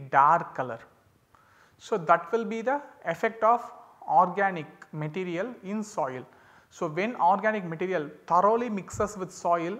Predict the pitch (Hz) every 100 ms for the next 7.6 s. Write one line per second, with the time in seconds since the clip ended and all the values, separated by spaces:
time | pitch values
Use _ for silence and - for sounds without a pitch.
0 | - 165 160 175 175 180 202 233 180 180
1 | 202 196 185 180 - - - _ - 160
2 | 202 240 - 196 208 175 151 147 226 -
3 | - _ _ 156 151 - 180 196 208 185
4 | 165 151 151 180 214 202 - 143 170 233
5 | - - - 139 - - 151 220 - 240
6 | 196 151 151 135 135 - - _ _ _
7 | _ _ _ - 196